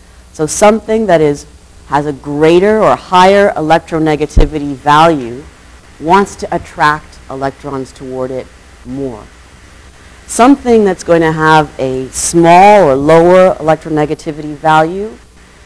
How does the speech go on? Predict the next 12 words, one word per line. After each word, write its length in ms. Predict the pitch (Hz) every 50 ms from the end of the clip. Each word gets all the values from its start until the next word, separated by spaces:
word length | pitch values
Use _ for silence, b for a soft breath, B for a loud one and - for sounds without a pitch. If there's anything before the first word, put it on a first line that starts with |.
| - _ -
is 140 | 170 170
not 300 | 170 180 180 175 170 -
interested 500 | 190 175 170 - 208 180 - - 226 220
in 100 | 226 220
electri-, 540 | 226 214 202 208 208 - - - 202 190 - - _ _ -
in, 240 | 120 156 175 175 - - -
interested 500 | 190 190 196 214 196 - - 175 170 160
in 260 | - 156 151 151 160 - - _ _ -
ele-, 200 | 147 160 - - _ - -
attracting 600 | 156 - - 170 151 151 - - 147 135 127 127 - - -
any 220 | - 151 147 139
electrons. 460 | 135 127 120 117 123 - - - -